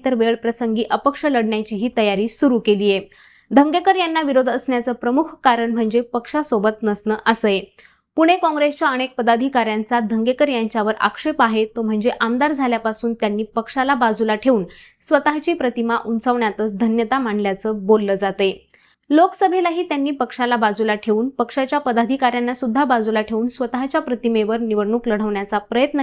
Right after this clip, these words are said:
केल्याचा आरोप काही पदाधिकाऱ्यांनी केला होता. याबाबत त्यांच्या विरोधात प्रदेशाध्यक्ष नाना पटोले यांच्याकडे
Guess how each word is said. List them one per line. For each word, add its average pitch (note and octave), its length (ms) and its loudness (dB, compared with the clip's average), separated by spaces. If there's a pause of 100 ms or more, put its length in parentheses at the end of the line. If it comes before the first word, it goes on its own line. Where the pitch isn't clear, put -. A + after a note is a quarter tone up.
केल्याचा G#3 360 2
आरोप A#3 320 2 (340)
काही A#3 240 2 (140)
पदाधिकाऱ्यांनी A3+ 720 2
केला G3+ 240 0
होता. G3 300 2 (540)
याबाबत C#4 400 4 (140)
त्यांच्या A#3 260 0
विरोधात A3+ 320 0 (120)
प्रदेशाध्यक्ष G#3+ 640 -2
नाना G3+ 340 0
पटोले A3+ 500 2
यांच्याकडे G#3 560 0